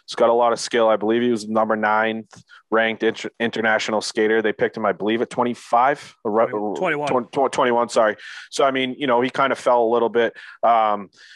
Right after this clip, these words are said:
Speaker 1: again, it's a guy that's not gonna really help out for another two, three, four years. You know, he's gonna stay over there in the Swedish league. He only averaged seven and a half minutes of ice time last year, and I think he had, what, three points,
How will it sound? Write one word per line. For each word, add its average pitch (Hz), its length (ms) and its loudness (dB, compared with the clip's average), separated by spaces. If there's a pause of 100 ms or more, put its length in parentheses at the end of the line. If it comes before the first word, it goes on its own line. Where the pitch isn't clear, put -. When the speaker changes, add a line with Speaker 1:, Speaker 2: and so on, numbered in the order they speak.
(160)
Speaker 1:
again, 123 320 0
it's 117 140 -2
a 120 60 -8
guy 131 180 4
that's 131 160 0
not 127 160 0
gonna 117 160 0
really 110 280 2
help 110 260 0
out 110 220 2
for 110 100 -2
another 107 440 0 (460)
two, 113 280 -2
three, 110 240 0
four 113 300 2
years. 113 420 0
You 113 80 -2
know, 107 120 2
he's 117 180 -2
gonna 131 120 0
stay 120 200 2
over 113 180 2
there 113 180 2
in 107 80 -2
the 98 60 -6
Swedish 110 460 -4
league. 110 240 -2
He 104 180 -2
only 117 240 0
averaged 110 320 2
seven 110 320 0
and 104 100 -2
a 101 40 0
half 107 240 0
minutes 104 220 -4
of 90 80 -6
ice 101 180 0
time 104 220 -2
last 101 280 -2
year, 104 140 0
and 98 80 0
I 98 40 -4
think 110 200 -6
he 110 80 -4
had, 104 100 2
what, 95 180 -2
three 107 200 -4
points, - 520 -4